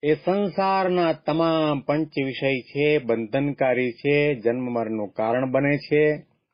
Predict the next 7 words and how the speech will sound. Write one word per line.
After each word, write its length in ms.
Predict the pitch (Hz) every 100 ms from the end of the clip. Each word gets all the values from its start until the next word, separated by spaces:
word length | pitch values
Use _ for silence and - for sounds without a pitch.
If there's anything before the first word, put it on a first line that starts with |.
| _ _ _ _ _ _ _ _ _ _ _ _ _ _ _ _ _ _ _ -
અને 180 | 151
આપણને 520 | 165 160 165 180 180 170
ભગવાન 560 | 127 135 151 170 175
સુધી 280 | 165 160 160
પહોંચવા 580 | 156 139 135 135 147 147
દેતા 420 | 131 131 147 143
નથી. 920 | 127 117 113 - 160 160 135 113 127